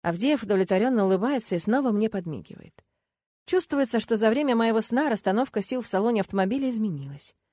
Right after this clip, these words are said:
Миша больше не дуется, спокойно разговаривает с отцом и проявляет интерес. Я сразу знала, что они найдут общий язык.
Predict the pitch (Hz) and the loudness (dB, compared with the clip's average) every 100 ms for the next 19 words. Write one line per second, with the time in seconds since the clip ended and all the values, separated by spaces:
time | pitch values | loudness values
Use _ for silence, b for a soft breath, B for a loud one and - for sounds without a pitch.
0 | _ _ - 208 190 175 175 - 180 156 | _ _ -4 -2 0 0 -2 -2 -2 -2
1 | 156 196 - 285 - 175 - 190 170 165 | -2 -4 -6 -6 -4 -2 0 2 0 -2
2 | 170 165 170 165 151 - 151 - 180 208 | 0 0 2 0 -2 -2 -6 -4 -4 -2
3 | 262 208 180 156 160 156 147 - 170 170 | -4 -4 -4 -4 -6 -8 -12 -12 -14 -14
4 | - - _ _ _ _ _ _ - 269 | -16 -18 _ _ _ _ _ _ -4 2
5 | 330 294 294 262 247 302 240 - 214 226 | 2 4 2 2 0 2 0 2 2 2
6 | 240 214 233 233 190 - 220 180 139 - | 2 2 0 -2 -4 -4 -4 -4 -10 -14